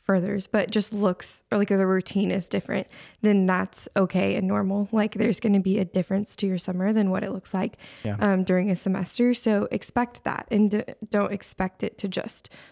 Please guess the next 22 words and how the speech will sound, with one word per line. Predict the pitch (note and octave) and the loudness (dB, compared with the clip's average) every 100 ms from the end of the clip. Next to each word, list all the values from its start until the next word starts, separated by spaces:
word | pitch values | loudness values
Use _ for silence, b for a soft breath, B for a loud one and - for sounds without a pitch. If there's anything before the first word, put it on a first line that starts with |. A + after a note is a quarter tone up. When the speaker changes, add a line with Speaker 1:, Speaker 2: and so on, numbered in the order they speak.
| B | B
Speaker 1:
look | F3+ F#3+ | -4 -4
exactly | F#3+ - - A3 | -4 -4 -4 -4
the | G#3 | -4
same | G#3+ G#3+ G#3 | -4 -4 -4
as | - | -6
it | - | -8
has. | - A3 - - b b b b b | -6 -4 -6 -10 b b b b b
Um, | G3+ F#3+ G3+ G#3 G#3+ - _ _ _ - - _ | 0 2 0 -2 -6 -8 _ _ _ -20 -20 _
I | G#3 G3+ G3+ G3+ | 0 2 2 2
also | G3+ F#3+ C#4 | 0 0 2
just, | A#3+ A3 G3+ | 2 2 0
like, | G3 | -4
s-, | - - _ - | -6 -10 _ -4
to | G3+ | -2
speak | - - G#3 | -2 0 0
up | F#3+ F#3+ _ _ | 0 -2 _ _
into | - G3 - F#3+ F3+ A3+ | -2 0 2 2 2 -2
camp | - G#3+ - | 0 0 0
people | - G#3 G3+ | -2 0 0
a | G3+ | 0
little | A3+ | -2
bit. | G3+ G3+ | -2 -4